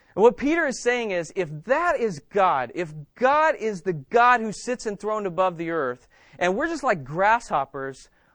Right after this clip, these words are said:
why are we so amazed when he does something like this?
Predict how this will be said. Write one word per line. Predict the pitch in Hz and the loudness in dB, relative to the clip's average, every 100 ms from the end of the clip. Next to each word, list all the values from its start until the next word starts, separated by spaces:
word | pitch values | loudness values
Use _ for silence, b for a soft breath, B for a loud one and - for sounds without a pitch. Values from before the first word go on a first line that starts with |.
| - | -18
why | 165 240 | -14 -12
are | 262 | -10
we | 247 226 | -10 -12
so | - - 220 220 220 - | -14 -10 -6 -4 -4 -6
amazed | 170 170 165 190 214 185 143 | -12 -12 -12 -8 -6 -6 -10
when | 151 143 | -12 -12
he | 139 120 | -12 -12
does | 180 202 226 | -10 -8 -10
something | - 120 104 101 101 | -12 -16 -14 -16 -14
like | 95 _ | -16 _
this? | 98 95 _ - - | -16 -16 _ -20 -20